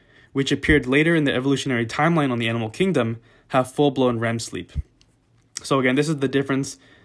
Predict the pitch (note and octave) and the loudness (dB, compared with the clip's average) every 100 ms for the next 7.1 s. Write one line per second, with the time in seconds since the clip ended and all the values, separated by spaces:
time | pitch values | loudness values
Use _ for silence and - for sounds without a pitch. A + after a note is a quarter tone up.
0 | _ C3+ C3+ D3 B2 C#3 C3+ C3+ B2+ C3 | _ 0 2 4 2 0 0 0 0 0
1 | B2+ B2 - C3 - - C#3 - C3 B2+ | 0 -2 -14 -16 -6 0 2 2 0 0
2 | B2 A#2 A2+ C#3+ D#3+ E3+ - - - _ | -2 -2 0 2 2 0 -6 -20 -20 _
3 | - A#2+ A2+ A2 - C#3 C#3 - C3+ C3+ | -6 -2 -2 -2 0 0 0 -2 0 0
4 | A#2+ A#2+ B2 A#2+ A#2+ A2+ _ _ _ _ | -2 0 0 0 -4 -8 _ _ _ _
5 | _ _ _ _ _ C3+ B2+ D#3 C#3 C3+ | _ _ _ _ _ -2 2 2 2 0
6 | B2 E3+ E3+ C3+ C3 C3 B2 A#2 A2 A2 | 0 2 2 2 0 -2 0 0 -2 -4